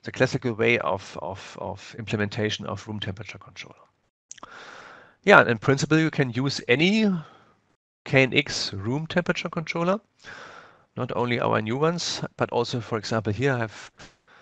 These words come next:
uh, I show here the Tacteo room temperature controller or any other from the K N X range we have. So there you have no limits in principle. You will see later we have in this Climber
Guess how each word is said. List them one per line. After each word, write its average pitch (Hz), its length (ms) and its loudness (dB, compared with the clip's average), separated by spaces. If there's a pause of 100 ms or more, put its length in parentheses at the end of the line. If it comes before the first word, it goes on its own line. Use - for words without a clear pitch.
(460)
uh, 110 360 2
I 110 40 0
show 117 220 0
here 110 180 2
the 104 200 -2 (100)
Tacteo 160 560 2
room 147 160 -6
temperature 143 360 -4
controller 131 420 -8
or 117 180 0
any 135 220 2
other 123 240 4
from 98 180 -6
the 98 80 -8
K 87 200 -10
N 82 60 -16
X - 220 -16
range - 240 -14
we - 80 -18
have. - 320 -20 (2250)
So 131 320 -6 (380)
there 113 100 4
you 120 120 2
have 113 180 2
no 104 100 0
limits 104 720 0
in 92 160 -12
principle. - 640 -14 (3750)
You 151 100 0
will 175 120 10
see - 140 8
later 143 320 12
we 170 60 6
have 151 280 10
in 143 100 2
this 123 160 2
Climber 127 440 8